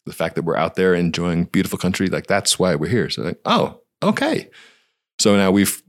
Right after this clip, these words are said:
changed the format a bit, and that they're, you know, just one section, one long section. You know, there's, like, a neutral rollout, you know, with, um, at Crooked Gravel, Winter Park, you know, police escort from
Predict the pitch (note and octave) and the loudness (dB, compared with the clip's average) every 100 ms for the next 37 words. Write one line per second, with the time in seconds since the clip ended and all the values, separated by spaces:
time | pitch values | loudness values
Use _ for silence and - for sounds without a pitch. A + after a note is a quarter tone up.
0 | - - G2+ F#2 - - F#2+ F2 E2 - | -2 2 4 2 0 -2 0 0 -2 -2
1 | F2+ D#2+ F#2+ F#2+ - _ - - D#2+ D2 | -4 0 0 0 -2 _ -12 -4 -4 -2
2 | E2+ D2+ D2+ C#2+ - D#2+ C#2+ D#2 - D#2 | 0 0 0 -4 -6 -4 -2 -2 -2 0
3 | F#2 F#2 F2 F2+ D#2 - _ - A2 F2+ | 2 2 2 2 -2 -10 _ 0 2 2
4 | - C#2 D#2 F2 D#2 D#2+ D#2 D2+ C#2+ - | -2 -4 -2 -2 0 0 0 0 -2 -4
5 | C2 D2+ E2+ _ - C#2 C#2+ D2 C#2 E2 | -4 -6 -8 _ -6 -4 -4 -4 -2 0
6 | E2+ - D#2+ E2 D#2 D2+ - E2 C2+ A1+ | 0 -2 0 2 2 0 -4 -8 -6 -8
7 | - - _ - - - - - _ - | -10 -12 _ -10 -8 -8 -10 -12 _ -12
8 | - - - - - B2+ F#2 F#2 F2 F2+ | -6 -6 -6 -12 0 0 2 2 4 4
9 | G2 E2+ G#2 G2 - - _ _ _ - | 2 2 2 2 -4 -10 _ _ _ -8
10 | - - F#2 F2 D2 - - F2 - - | -4 -2 0 0 0 0 2 0 -2 -6
11 | - F2 D#2+ D2+ D#2 | -4 -2 -2 -2 -2